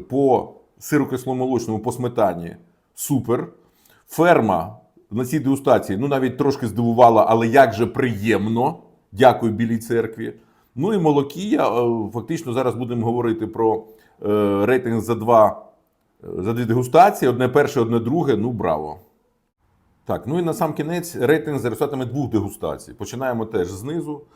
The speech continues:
В принципі, практично все сказано. Дійсно негативний тренд у президента і переживаємо за нього всі разом.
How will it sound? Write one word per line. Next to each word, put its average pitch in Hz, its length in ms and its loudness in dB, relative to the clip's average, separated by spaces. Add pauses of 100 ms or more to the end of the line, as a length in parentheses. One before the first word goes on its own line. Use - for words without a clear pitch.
(140)
В - 60 -20
принципі, 127 760 -4 (500)
практично 113 420 -6
все 107 180 -6
сказано. 120 440 -4
Дійсно 110 280 -8
негативний 107 480 -4
тренд 87 320 -6
у 82 60 -10
президента 101 840 -8
і 87 140 -14
переживаємо 104 680 -10
за 110 100 -12
нього 104 260 -10
всі 101 180 -12
разом. 90 360 -10